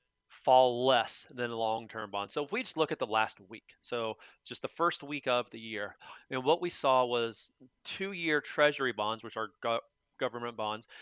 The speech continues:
uh, they rose point one three percent. Ten-year treasury bonds rose point two five percent. So when we look at that all together, the two-year bonds rose, but less than ten-year bonds.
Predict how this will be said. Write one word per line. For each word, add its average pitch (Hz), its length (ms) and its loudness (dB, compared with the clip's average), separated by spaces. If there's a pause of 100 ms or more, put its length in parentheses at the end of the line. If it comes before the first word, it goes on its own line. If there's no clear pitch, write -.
(160)
uh, 120 220 2 (100)
they 170 160 4
rose 147 340 0 (300)
point 160 260 -2
one 135 240 -2
three 123 240 -8
percent. - 380 -10 (320)
Ten-year 196 380 0
treasury 123 480 -2
bonds 117 360 -2 (100)
rose 127 220 -2
point - 420 -8
two 147 180 -8
five 139 560 4
percent. 110 420 -8 (420)
So 139 340 2
when 139 140 -2
we 139 120 -2
look 170 260 -2
at 151 240 0
that 127 380 4
all 127 180 -2
together, 131 480 2 (200)
the - 60 -10
two-year 160 320 -2
bonds 127 340 2 (120)
rose, 123 480 4
but 127 280 0
less 139 260 2
than 127 160 -8
ten-year 151 300 -4
bonds. 110 260 -2